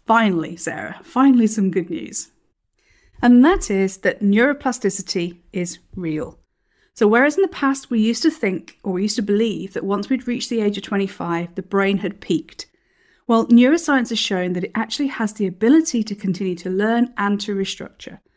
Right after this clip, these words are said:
So even though change is hard, we can get there. And Hebb's law, which says s-, basically <laughs> cells that fire together,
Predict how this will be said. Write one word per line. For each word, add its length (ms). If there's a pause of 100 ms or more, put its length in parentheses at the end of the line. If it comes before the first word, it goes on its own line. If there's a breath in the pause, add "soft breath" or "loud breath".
(280)
So 320 (120)
even 260
though 120
change 320
is 140
hard, 480 (180)
we 180
can 760 (280)
get 280
there. 280 (580)
And 140
Hebb's 640
law, 540 (420 soft breath)
which 180
says 380
s-, 220 (320)
basically 540
<laughs> 320
cells 640
that 260
fire 480
together, 640